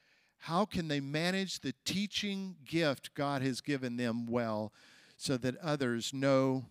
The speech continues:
more richly the goodness and grace of God? The same is true for every person in every gift. So what is the gift that God has given you? What is that? Everybody has at least one.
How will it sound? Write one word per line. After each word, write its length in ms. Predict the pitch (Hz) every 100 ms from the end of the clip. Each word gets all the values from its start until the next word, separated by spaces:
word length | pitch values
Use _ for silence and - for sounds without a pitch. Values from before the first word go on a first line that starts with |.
| -
more 220 | 123 120
richly 480 | 123 143 - 117 110
the 100 | 110
goodness 460 | 131 131 127 -
and 100 | 123
grace 380 | 113 113 107 -
of 120 | 104
God? 440 | - 101 98 95 95 - - _ _
The 80 | -
same 240 | 160 151
is 80 | 135
true 180 | 151 143
for 200 | 123 151
every 280 | 170 196
person 400 | - 143 135 143 123
in 140 | 117
every 360 | 123 135 123 117
gift. 380 | 110 117 98
So 300 | - 139 123 - - - - _ _ _ _ _ _
what 160 | 185
is 180 | 262 262
the 80 | 151
gift 280 | 185 208 -
that 120 | 170
God 200 | 165 160
has 100 | 156
given 300 | 160 147 147
you? 280 | 185 240 101 - _ _ _ _ _ _ _ _ _ _ _ -
What 140 | 147 190
is 200 | 226 -
that? 260 | 113 90 - _ _ _ _ _ _ _
Everybody 380 | 170 220 190 170
has 200 | 151 127
at 80 | 123
least 280 | 143 139 123
one. 420 | 131 120 123